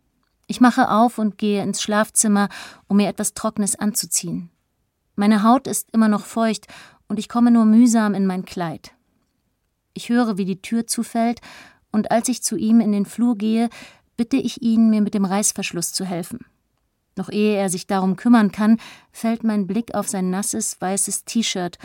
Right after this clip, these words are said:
und ich hole schnell ein Handtuch, mit dem er sich vergebens abzutrocknen versucht. „Willst du duschen?“, frage ich.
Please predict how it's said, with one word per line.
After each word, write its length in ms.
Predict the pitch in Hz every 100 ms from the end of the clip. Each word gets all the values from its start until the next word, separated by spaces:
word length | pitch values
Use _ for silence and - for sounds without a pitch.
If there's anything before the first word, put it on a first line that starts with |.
| - - _ _
und 140 | 208
ich 120 | 214 262
hole 180 | 262
schnell 220 | - 247 226
ein 220 | 208 196
Handtuch, 440 | 240 233 214 -
mit 200 | 208 214
dem 100 | 220
er 100 | 220
sich 180 | 190 -
vergebens 480 | 196 170 208 208 -
abzutrocknen 760 | 202 - - - 160 - 175
versucht. 520 | - 165 175 - - _ _ _ _ _ _ _ _
„Willst 240 | 196 - 202
du 60 |
duschen?“, 440 | 196 294 - - - _ _ _
frage 380 | - - 170 160
ich. 300 | - -